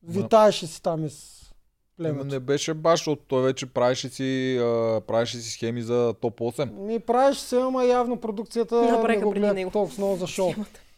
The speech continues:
Speaker 2: Но това е само ако приемем, че е за шоу. Аз все още вярвам, че продукцията малко я сета, в крайна сметка и другия да победи,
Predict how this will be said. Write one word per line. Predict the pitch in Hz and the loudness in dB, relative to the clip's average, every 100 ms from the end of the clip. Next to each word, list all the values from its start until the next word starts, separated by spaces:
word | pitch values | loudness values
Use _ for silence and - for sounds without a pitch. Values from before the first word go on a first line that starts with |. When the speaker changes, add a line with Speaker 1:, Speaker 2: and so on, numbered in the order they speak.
| _ | _
Speaker 2:
Но | 175 170 | -6 0
това | 202 226 | 4 6
е | |
само | 226 233 240 | 4 2 2
ако | - | 0
приемем, | - 185 233 | 0 2 2
че | - | -2
е | |
за | 202 196 | -4 -2
шоу. | 240 214 | 2 2
Аз | 202 208 | 2 2
все | 226 | 0
още | 220 - | -2 -4
вярвам, | 190 185 190 208 | -2 -2 0 -4
че | - 208 | -8 -10
продукцията | 170 185 - 214 208 | -12 -12 -10 -6 -4
малко | 190 196 190 | -2 -2 -2
я | 214 196 | -4 -6
сета, | - 220 214 220 190 156 | 0 0 2 0 -2 -4
в | |
крайна | - 175 170 | -6 -4 -4
сметка | 170 165 185 | -8 -10 -8
и | |
другия | 170 175 175 | -8 -4 -4
да | 151 | -4
победи, | 127 127 135 160 | -8 -14 -12 -10